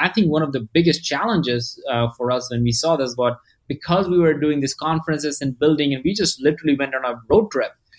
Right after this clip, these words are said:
and did conference in Atlanta, Boston, Chicago, San Francisco, Austin, all these places where we would literally take these influencers and sales and marketing practitioners and, and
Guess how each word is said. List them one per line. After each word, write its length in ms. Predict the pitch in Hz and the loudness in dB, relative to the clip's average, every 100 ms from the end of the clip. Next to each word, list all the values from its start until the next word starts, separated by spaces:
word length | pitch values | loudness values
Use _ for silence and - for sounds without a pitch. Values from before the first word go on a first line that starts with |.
| _ 143 | _ -4
and 280 | 131 127 | -2 0
did 220 | 127 135 - | 0 0 0
conference 460 | 143 143 143 135 | -2 0 -4 -4
in 80 | 127 | -6
Atlanta, 520 | 120 135 147 143 139 127 | -6 -4 -2 -2 -2 -2
Boston, 380 | 135 139 - 131 | -2 -2 -4 -8
Chicago, 540 | 123 - 139 135 139 | -10 -2 0 2 0
San 280 | - 131 139 | -2 -6 -6
Francisco, 880 | 131 131 135 - 139 131 131 131 - _ 139 | -8 -6 -6 -4 0 2 2 0 -6 _ -2
Austin, 500 | 143 147 - 143 139 _ _ | 0 0 -2 -4 -4 _ _
all 280 | - 175 214 | 0 2 4
these 180 | 202 170 | 2 0
places 500 | 156 143 139 135 - | -2 -2 -2 -6 -4
where 300 | 131 135 127 | -2 -2 0
we 160 | 143 190 | 2 2
would 120 | 175 | 2
literally 380 | 175 196 180 170 | 2 0 -4 -6
take 320 | - 160 147 | -2 0 2
these 160 | 143 | -2
influencers 800 | 139 160 170 156 151 151 143 - | -2 -4 -2 -2 -2 -2 -2 -4
and 100 | 113 | -6
sales 340 | - 147 147 - | -4 -2 -2 -2
and 100 | 127 | -4
marketing 400 | 147 147 139 - | -2 -2 -4 -2
practitioners 640 | 135 - 156 151 143 135 | -6 -2 -2 -2 -4 -4
and, 160 | 120 120 | -2 -4
and 140 | - | -6